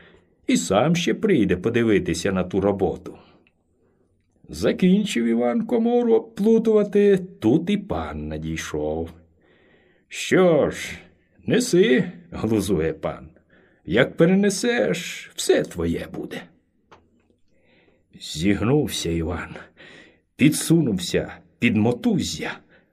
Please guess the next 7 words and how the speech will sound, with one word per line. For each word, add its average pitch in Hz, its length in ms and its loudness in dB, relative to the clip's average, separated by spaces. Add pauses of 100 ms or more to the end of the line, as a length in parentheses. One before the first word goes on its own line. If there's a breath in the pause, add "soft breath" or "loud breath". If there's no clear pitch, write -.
(160)
а 208 180 -2
потім 180 760 2
підвівся, 214 1000 0 (200)
підняв 196 580 0
комору 208 460 4
на 185 140 2
плечі 175 680 -2